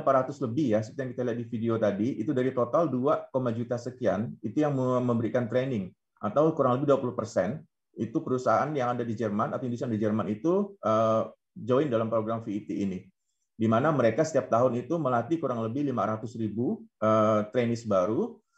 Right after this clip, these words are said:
dan tujuh puluh empat persennya, tujuh puluh empat persennya itu langsung di-,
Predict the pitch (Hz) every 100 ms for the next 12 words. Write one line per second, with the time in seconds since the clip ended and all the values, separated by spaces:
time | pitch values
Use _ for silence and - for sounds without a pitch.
0 | _ _ - 127 147 135 262 - 135 -
1 | 120 160 175 110 117 196 _ - 139 160
2 | 135 - 131 170 156 101 107 143 175 143
3 | 139 175 135 160 214